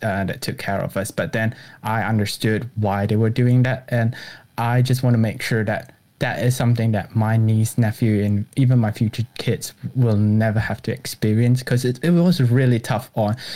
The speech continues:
not just, um, the emotional side of things, but tr-, the entire,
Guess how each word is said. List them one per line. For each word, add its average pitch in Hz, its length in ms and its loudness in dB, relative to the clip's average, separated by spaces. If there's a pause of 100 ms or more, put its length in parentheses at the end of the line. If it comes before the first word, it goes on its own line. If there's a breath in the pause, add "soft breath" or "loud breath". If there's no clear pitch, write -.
(180 loud breath)
not 135 280 2
just, 127 520 -2
um, 107 320 0 (440 loud breath)
the 110 440 2 (120)
emotional 123 640 2
side 95 320 -4
of 98 140 -8
things, 104 400 -4
but 110 280 -2 (300 loud breath)
tr-, - 240 -8
the 123 240 -2
entire, 135 800 0